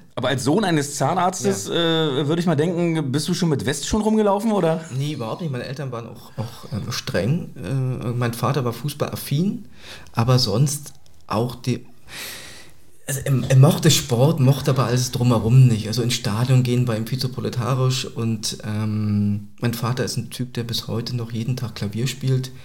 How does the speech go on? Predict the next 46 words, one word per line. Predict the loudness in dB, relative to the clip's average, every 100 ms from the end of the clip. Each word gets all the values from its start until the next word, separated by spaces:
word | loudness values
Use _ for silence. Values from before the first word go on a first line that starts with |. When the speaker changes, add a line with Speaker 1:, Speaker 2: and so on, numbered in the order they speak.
| -18
Speaker 2:
Ich | 4
glaube, | 6 6
mein | 6
Vater | 4 2
kennt | 4 2
bis | 2
heute | 2 4
die |
Beatles | 2 2 2 0
nicht | -2 -4 -2
oder | -4
kennt | 0 0
kein | 0 0
Lied | 0 -2
der | -2
Beatles | -2 -2 -4
wahrscheinlich. | -6 -6 -6 -8 -10 -14 -16 -8 2
Wenn | 4
ihm, | 2 2
oder | 2 4
Michael | 6 6 6
Jackson, | 4 4 2
würde | 2
er | 4
sagen, | 2 2
keine | 0 0
Ahnung, | 0 2
Bürgerrechtler | 4 4 4 0 0
in | 0
den | -2
U |
S | -2
A. | 4 8
<laughs> | 8 8 2 -2 -4 -4 2
Also | 6 6
der | 8 8
hört | 8
auch | 8
nur | 6
klassische | 6 4 2 2
Musik, | 2 2 2 -2 -6 -4
äh, | -2 -2
so | -2
wurde | -2 -4
ich |
groß. | -4 -2 -2 -4